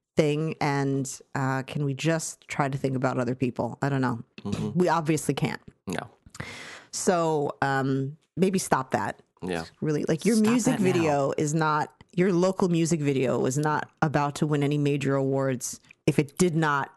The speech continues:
Speaker 1: it, it had, had it been filmed this week or next week. Like,
Speaker 2: Yeah.
Speaker 1: it, it can wait. <laughs> Let's just chill out
Speaker 2: Yeah.
Speaker 1: and, um, yeah.
Speaker 2: It'll be interesting to see how this unfolds,
Speaker 1: Yeah.
Speaker 2: to say the least.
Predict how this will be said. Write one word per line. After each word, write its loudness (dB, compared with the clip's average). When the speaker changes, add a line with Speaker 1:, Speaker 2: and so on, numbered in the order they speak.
Speaker 1:
it, 2
it 2
had, 2
had 0
it -4
been 2
filmed 0
this 0
week 2
or 2
next -2
week. -4
Like, 2
Speaker 2:
Yeah. 2
Speaker 1:
it, -8
it 2
can 2
wait. 2
<laughs> -2
Let's 0
just -2
chill 2
out 0
Speaker 2:
Yeah. 0
Speaker 1:
and, -2
um, -2
yeah. 0
Speaker 2:
It'll -2
be 0
interesting -2
to 0
see -2
how 0
this -4
unfolds, -2
Speaker 1:
Yeah. -12
Speaker 2:
to -12
say -2
the -2
least. -6